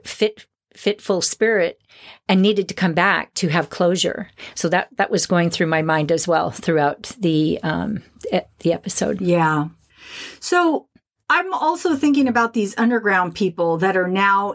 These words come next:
Speaker 2: in possession of the key, because Morgan ends up giving it to them because Grace is adamant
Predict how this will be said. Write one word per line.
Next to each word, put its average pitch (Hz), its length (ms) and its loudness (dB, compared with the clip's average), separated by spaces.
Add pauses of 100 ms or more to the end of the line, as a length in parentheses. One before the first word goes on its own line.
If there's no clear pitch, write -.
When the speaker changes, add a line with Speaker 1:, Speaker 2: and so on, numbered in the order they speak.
Speaker 2:
in 196 320 -2
possession 175 720 -2
of 165 180 -2
the 156 80 -2
key, 214 680 0 (800)
because 208 680 -2
Morgan 277 460 2
ends 214 220 -2
up 180 220 -4
giving 277 380 2
it - 140 -4
to 214 120 -4
them 175 440 0
because 220 1080 -2
Grace 226 520 -2
is 190 300 -2 (100)
adamant 185 720 -2